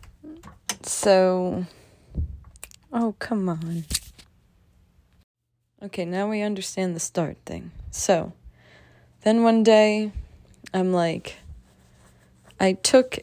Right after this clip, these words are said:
a, um, microdose of shrooms,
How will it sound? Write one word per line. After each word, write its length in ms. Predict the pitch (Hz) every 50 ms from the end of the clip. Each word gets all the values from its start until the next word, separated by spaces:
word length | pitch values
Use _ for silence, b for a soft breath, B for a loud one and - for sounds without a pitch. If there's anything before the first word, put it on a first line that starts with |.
| -
a, 480 | 196 196 196 190 190 185 185 185 180 - - -
um, 440 | 185 180 170 208 196 196 196 180 - b b b b b b b b _ _ _ _ _ _ _ _ _
microdose 1000 | 208 208 208 214 208 - - 196 190 185 180 202 190 190 190 180 - - - - -
of 260 | 190 190 180 175 170
shrooms, 840 | - - - - 202 202 190 190 180 180 175 175 175 - - -